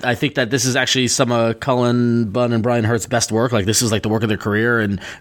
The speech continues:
crime that it wasn't nominated for an Eisner, and I totally support all that. But I didn't really love this arc. I didn't really love New Orleans. I didn't love the trip that it took down here. I'm kind of curious about the longevity of the series, because is it just basically,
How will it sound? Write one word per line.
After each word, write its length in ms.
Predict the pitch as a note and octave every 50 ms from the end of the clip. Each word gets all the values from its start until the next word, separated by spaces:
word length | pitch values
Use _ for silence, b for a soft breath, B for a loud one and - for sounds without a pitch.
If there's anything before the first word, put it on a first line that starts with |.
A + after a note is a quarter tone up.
| - -
crime 400 | - - C3 B2+ B2 B2 B2 A#2+
that 80 | A#2+ A2
it 80 | A2
wasn't 260 | A#2 A#2+ A2 A#2+ A#2
nominated 460 | A2+ A2 A2+ A#2 A2+ A2+ A2+ A2+ A2+ -
for 80 | A#2+
an 80 | A2 G#2+
Eisner, 480 | G#2 G#2+ A2 A2 G#2+ A2+ A#2 A2+ A2+
and 80 | A2 G#2
I 60 | G#2 G2+
totally 260 | - C3 B2+ A#2+ A#2
support 320 | - A#2 - - A#2+ A#2
all 100 | A#2 A2+
that. 280 | A2+ A2+ B2+ D3 D3+ -
But 160 | - C3 B B B B B B
I 160 | - - G3+
didn't 200 | A#3+ D4 D#4 D4+ D4+
really 240 | C#4+ D4 E4 E4 D4
love 180 | C#4 C#4 C#4+
this 160 | D#4+ A#3 -
arc. 320 | - E3 F3+ A#3+ B3+ - -
I 120 | - C#3+ D3
didn't 140 | F3+ F3+
really 180 | F3 F#3 F#3 F3
love 200 | E3+ F3 F3+ F3
New 120 | E3+ D#3+
Orleans. 500 | D3+ D#3 E3+ F#3+ G3+ G#3 G#3+ G#3+ F#3+ -
I 40 | C3+ C3+
didn't 200 | C#3 D3+ D3 D3
love 200 | D3 D3 D3+ C#3
the 80 | C#3 C3+
trip 340 | - - D#3+ D#3 D#3+ -
that 160 | - D3+ C#3+ C#3
it 80 | C3+
took 200 | - - D#3+ -
down 180 | - F3 F3 F3+
here. 320 | F#3+ G3 G3+ G#3 G#3+ G3 B B B B B
I'm 140 | - C3 -
kind 240 | - - G#3+ G3+ F#3
of 80 | -
curious 400 | - - F#3+ F#3 F#3 G3 G3 -
about 220 | F#3+ D#3+ D#3 C#3 C3
the 60 | C#3+
longevity 580 | C#3+ C#3 C#3 B2 G#2+ C3 C3 C3 E3 D3+ D3+
of 120 | D#3 D3 C3
the 80 | B2+
series, 500 | A#2+ - D3 C#3+ C#3+ D#3+ F3 F#3+ G#3 F#3
because 280 | D3+ C#3+ B2 C#3 C3 B2+
is 160 | C#3+ C#3+ C#3+
it 60 | E3 -
just 180 | - D#3 - -
basically, 640 | C#3+ C#3+ C#3+ - E3 D#3+ - F3 D#3+ D#3 C3+ B2